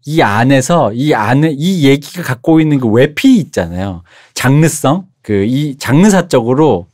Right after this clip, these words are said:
영화사적으로 이 영화가 가-, 이 영화, 이런 영화들이 갖고 있는 장르적 형태,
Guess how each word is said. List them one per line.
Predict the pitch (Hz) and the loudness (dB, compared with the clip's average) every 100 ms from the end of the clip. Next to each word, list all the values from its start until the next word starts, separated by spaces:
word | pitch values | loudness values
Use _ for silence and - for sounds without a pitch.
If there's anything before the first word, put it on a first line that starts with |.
| - | -2
영화사적으로 | 113 151 185 208 - 180 165 165 | 2 2 2 -2 -2 -2 0 0
이 | 127 143 | 2 2
영화가 | 175 180 160 156 139 | 2 2 0 -4 -6
가-, | - 117 | -12 -4
이 | 127 | 0
영화, | 175 190 170 165 | 2 4 2 2
이런 | 143 147 233 190 | 2 4 4 4
영화들이 | 131 170 185 165 | 2 2 0 -2
갖고 | 113 131 | -2 -4
있는 | 120 | -4
장르적 | - 123 185 196 165 - | -2 0 2 2 0 0
형태, | 214 220 196 208 | -2 0 -2 -4